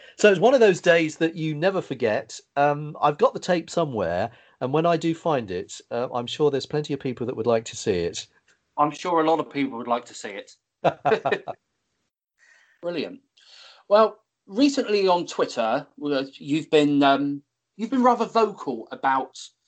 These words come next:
Speaker 2: the centralisation of continuity and the erosion of the regional station identities. What's your view on it, on the, all these changes that have been made over the last twenty years?
Speaker 1: Well, I guess I'm,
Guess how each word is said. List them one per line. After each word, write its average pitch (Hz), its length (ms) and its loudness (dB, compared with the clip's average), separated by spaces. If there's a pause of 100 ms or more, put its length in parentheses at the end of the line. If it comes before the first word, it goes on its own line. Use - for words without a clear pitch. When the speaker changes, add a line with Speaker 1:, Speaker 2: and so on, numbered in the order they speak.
(600)
Speaker 2:
the 139 120 0
centralisation 143 1080 0
of - 140 -8
continuity 123 760 -4
and 117 140 -4
the 120 100 -2
erosion 135 720 -2
of 120 160 -4 (800)
the 139 80 0
regional 139 440 2
station 131 440 -6
identities. 120 840 -6 (580)
What's 262 320 2
your 233 240 4
view 101 220 -8
on 95 120 -10
it, - 200 -18 (300)
on 120 160 -4
the, 127 140 -12
all 135 140 0
these 127 220 -4
changes 120 480 -2
that 113 60 -4
have 110 100 -6
been 113 140 -6
made 113 180 -2
over 107 180 -4
the 110 60 -4
last 107 300 2 (720)
twenty - 480 -2
years? 107 600 -8 (640)
Speaker 1:
Well, 165 240 4
I 202 80 8
guess 220 340 6
I'm, 160 540 0